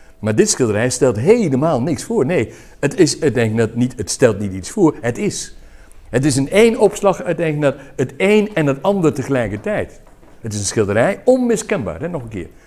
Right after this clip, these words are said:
Het is een schilderij, absoluut. Het is uiteindelijk dat, zeg maar, het, het mooiste wat je op het schildergebied kunt denken als het gaat om kwaststreken, dat houdt zich een beetje op in het huis van uiteindelijk de was, de wasschilderkunst.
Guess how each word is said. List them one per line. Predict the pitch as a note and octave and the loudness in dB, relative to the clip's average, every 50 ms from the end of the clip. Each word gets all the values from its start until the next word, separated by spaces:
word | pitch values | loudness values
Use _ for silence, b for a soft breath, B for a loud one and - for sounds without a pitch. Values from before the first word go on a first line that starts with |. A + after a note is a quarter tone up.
| b b b b - _ - - - - | b b b b -20 _ -20 -20 -20 -20
Het | - G2+ | -10 -8
is | G#2+ G2+ B2+ | -6 -4 -4
een | D#3+ D3+ | -4 -4
schilderij, | - - - A2+ A2 A2+ D#3 G3 A3+ G#3 A2+ - | -6 -4 0 0 2 2 2 2 2 0 0 0
absoluut. | - G#3+ A#3 - - - - C3 F#3+ B3+ C4 - - - - - b b b b b b b b b b b b b b b - - - | 0 0 0 0 -2 -2 0 2 4 4 2 2 -2 -10 -18 -20 b b b b b b b b b b b b b b b -20 -20 -18
Het | - - | -4 -2
is | C3 B2 - | -2 -2 0
uiteindelijk | - C#3 B2 C#3+ B2+ A#2+ A#2 B2 A#2 | -2 0 2 2 2 2 2 2 0
dat, | - - | 2 0
zeg | B2+ A#2+ | -2 0
maar, | B2 A#2+ A2+ A#2+ B2 | 2 2 2 2 2
het, | C3 A2+ - - - - - - - - - | 0 -8 -10 -12 -18 -20 -20 -20 -20 -20 -12
het | - A2 G2 | -10 -6 0
mooiste | B2 D#3+ G#3+ A#3+ A#3 - - D3+ | 2 6 6 6 6 4 2 0
wat | C#3+ B2+ - | 0 0 0
je | C#3+ - | 0 -2
op | C3+ A2+ | -2 -4
het | G#2 G#2+ | -4 -6
schildergebied | - - - D#3 D3+ C3+ A2 - A#2+ A#2 A#2 - | -10 -4 -2 0 0 0 -2 -2 -2 -2 -2 -2
kunt | - A#2+ - G#2 G2 | -2 -4 -4 -2 0
denken | D#3 D#3+ D#3+ C3+ F#2+ - F#2+ B B B B B | 2 2 2 2 0 -4 -8 B B B B B
als | - B2 - | -2 -2 0
het | - C3+ | 0 0
gaat | A#2 G#2+ | 0 -2
om | G#2 F2+ | -2 -4
kwaststreken, | - - G#3 G3 - - - - G2 E2+ E2+ F2 F2+ - F#3 G#3+ - B B B B B B B B B | 0 0 0 0 0 -4 -8 -6 -6 -4 -4 -6 -6 -6 -8 -8 -8 B B B B B B B B B
dat | - B2 B2 A#2+ | -2 -2 -2 0
houdt | C3 D#3+ F#3+ G3 - | 2 2 2 2 2
zich | - C3+ | 0 -2
een | C3 A#2 | -2 0
beetje | D3 G3+ A3+ G#3+ - | 0 0 0 0 -2
op | - F#3 - | -4 -4 -4
in | F#3 D#3+ | -4 -6
het | B2 | -4
huis | C3 D3 E3 F3+ F3 - | -4 -2 -2 -2 -4 -4
van | - F3 E3+ - | -6 -8 -6 -2
uiteindelijk | E3 D#3 D3+ D3+ C#3+ C#3 C3+ C3+ C3 | -2 -2 0 0 -2 0 0 0 2
de | E3+ | 2
was, | G3 - - - - - - | 2 0 -2 -8 -12 -12 -8
de | G2 G#2 | -8 -4
wasschilderkunst. | F#2+ B2 D3+ - - - D#3 C3+ A2 F#2+ - - D2+ - - - | -2 -2 -2 -2 -4 -2 0 0 0 -2 -6 -10 -14 -16 -16 -20